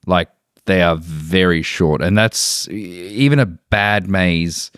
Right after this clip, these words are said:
you know, I'm thinking, you know, Cedar Point and Can-, Canada's Wonderland, even the bad mazes are much longer than ours.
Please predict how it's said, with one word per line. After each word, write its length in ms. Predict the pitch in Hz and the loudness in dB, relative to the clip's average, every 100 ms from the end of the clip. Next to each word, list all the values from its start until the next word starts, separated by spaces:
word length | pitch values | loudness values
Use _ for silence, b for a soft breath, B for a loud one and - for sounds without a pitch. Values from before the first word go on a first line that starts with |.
| b b b b b | b b b b b
you 120 | - 85 | -4 0
know, 100 | 82 | 0
I'm 100 | 87 | 0
thinking, 440 | 95 85 78 80 - _ - | 0 -2 -2 -6 -10 _ -4
you 140 | 98 | 0
know, 100 | 80 | 0
Cedar 360 | 73 - 107 87 | 0 0 0 0
Point 340 | - 95 90 | -2 0 0
and 140 | 82 87 | 0 -2
Can-, 300 | 98 87 87 - | -2 -2 -4 -2
Canada's 400 | 101 90 85 85 | -2 0 -2 0
Wonderland, 600 | 95 92 92 90 82 76 | 2 4 4 4 2 2
even 560 | 123 117 110 101 92 120 | 2 4 2 0 -4 -4
the 320 | 113 101 90 - _ _ _ _ - | 0 0 0 -6 _ _ _ _ 2
bad 340 | 113 113 98 | 4 4 2
mazes 640 | 92 87 85 85 104 123 - b b b b _ | 0 0 -2 -2 -4 -4 -10 b b b b _
are 140 | 101 98 | 0 2
much 300 | 98 95 - | 2 -2 0
longer 300 | 92 92 90 | 0 2 0
than 160 | 85 82 | 0 0
ours. 500 | 82 98 139 - | 2 2 0 -4